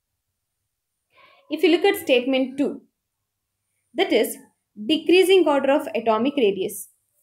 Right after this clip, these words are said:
Decreasing it, order of atomic radius is argon, bromine,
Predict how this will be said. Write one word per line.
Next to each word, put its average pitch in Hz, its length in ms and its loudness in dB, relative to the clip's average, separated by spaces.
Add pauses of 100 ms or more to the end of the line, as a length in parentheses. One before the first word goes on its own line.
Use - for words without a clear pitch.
(2250)
Decreasing 330 480 2
it, 330 100 0 (160)
order 247 280 0
of 277 120 0
atomic 240 380 -2
radius 208 360 2
is 381 280 -4 (120)
argon, 220 680 -2
bromine, 214 600 0